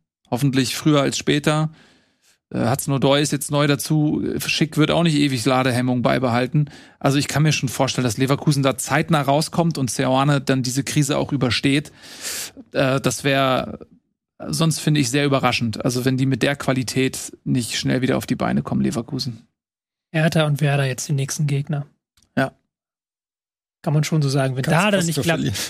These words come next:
Speaker 2: Und Champions League natürlich auch noch. Gegen wen spielen sie da jetzt? Äh, weiß ich
Speaker 3: Ja,
Speaker 2: gerade,
Speaker 3: genau.
Speaker 2: muss ich mal kurz gucken. Äh, gegen Brügge. Also Brügge, Hertha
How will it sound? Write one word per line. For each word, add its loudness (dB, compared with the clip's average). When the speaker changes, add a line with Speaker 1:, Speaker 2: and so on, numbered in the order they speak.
Speaker 2:
Und 2
Champions 0
League -2
natürlich -2
auch 0
noch. -4
Gegen 0
wen 2
spielen 0
sie 2
da 2
jetzt? -2
Äh, -4
weiß -4
ich -8
Speaker 3:
Ja, -4
Speaker 2:
gerade, -4
Speaker 3:
genau. -6
Speaker 2:
muss -2
ich -4
mal -6
kurz -6
gucken. -6
Äh, 2
gegen 0
Brügge. 0
Also -2
Brügge, 4
Hertha 0